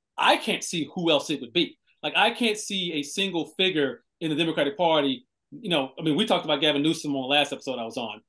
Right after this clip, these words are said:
The, the left, the, the far left, or even just the moderate left is not gonna vote for him. I can't really see anybody other than the dark horse candidate or a celebrity that could actually win, uh, for, with the Democrats and then go on to win a general election.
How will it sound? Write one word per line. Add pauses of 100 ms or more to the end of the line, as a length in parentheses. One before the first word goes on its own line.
(140)
The,
the
left,
the,
the
far
left,
or
even
just
the
moderate
left
is
not
gonna
vote
for
him. (380)
I
can't
really
see
anybody
other
than
the
dark
horse
candidate
or
a
celebrity (300)
that
could
actually
win,
uh, (160)
for,
with
the
Democrats
and
then
go
on
to
win
a
general
election.